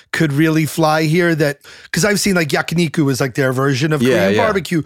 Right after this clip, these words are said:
Speaker 1: But is there something that you wish, like, I wish I could find okonomiyaki.
Speaker 2: Uh-huh. Yeah, okonomiyaki is great, yeah.
Speaker 1: Especially, like, especially Hiroshima style okonomiyaki. I'd love to see that more.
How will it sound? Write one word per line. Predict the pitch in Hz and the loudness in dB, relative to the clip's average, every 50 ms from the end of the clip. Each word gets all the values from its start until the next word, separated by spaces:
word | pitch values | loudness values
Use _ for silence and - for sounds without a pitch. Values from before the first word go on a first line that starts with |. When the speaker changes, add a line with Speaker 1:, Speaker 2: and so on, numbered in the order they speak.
| - - - - - | -6 -12 -20 -6 -4
Speaker 1:
But | 170 170 | -4 -2
is | 180 214 233 196 170 | 0 0 0 2 2
there | 220 208 208 190 | 2 2 2 0
something | - - 208 196 190 - 202 190 190 185 | 0 0 0 -2 0 0 0 0 2 0
that | 185 165 | 0 0
you | 165 165 165 165 | 0 0 0 0
wish, | 151 151 170 170 175 165 - - | 0 0 0 0 0 0 -2 0
like, | 165 160 151 139 - - | 0 0 0 -2 -4 -4
I | 170 175 190 202 | -2 0 0 0
wish | 208 196 175 185 180 175 156 - - - | 0 0 0 0 0 0 -2 -4 -4 -4
I | 160 | -4
could | 139 180 160 | -2 -2 -2
find | 151 165 160 165 | 0 -2 -2 0
okonomiyaki. | - 165 - - 160 151 147 147 147 151 | -2 -2 -2 -2 -2 0 0 0 2 2
Speaker 2:
Uh-huh. | 143 139 143 139 135 | 2 2 0 -2 -2
Yeah, | 135 120 117 120 117 | -2 0 0 0 -2
okonomiyaki | - 104 98 120 107 107 107 98 92 87 - | -4 -4 -4 -2 -2 0 0 -2 -2 -2 -4
is | 92 - | -8 -4
great, | - 98 98 | -4 -2 0
yeah. | 104 | 0
Speaker 1:
Especially, | - - 202 185 160 - - 165 165 160 156 165 170 180 - - _ _ _ _ | 0 0 0 -2 -2 -2 -2 -2 0 0 0 0 -2 -4 -6 -14 _ _ _ _
like, | 190 175 170 165 - | -2 -2 -2 -2 -4
especially | - 185 - - - 190 185 165 - - 185 170 | -4 -4 -4 -4 -2 -2 -2 -2 -2 -2 -2 0
Hiroshima | 131 160 165 170 - - 156 156 | 0 0 0 -2 -2 -2 -4 -4
style | - - 165 160 156 151 147 151 | -2 0 0 2 2 2 0 0
okonomiyaki. | - 151 - 160 151 143 143 143 147 147 151 147 - 147 135 | -2 -4 -2 -2 -2 0 0 0 0 0 0 -2 -2 -2 -2
I'd | 135 135 | -2 0
love | 151 160 165 170 151 139 | 0 0 2 0 -2 -2
to | - 156 139 | -6 -6 -6
see | - - 165 156 | -4 -4 -4 -2
that | 139 151 147 151 151 147 | 0 0 0 0 -2 0
more. | 147 147 156 165 185 196 | 0 2 2 2 0 -2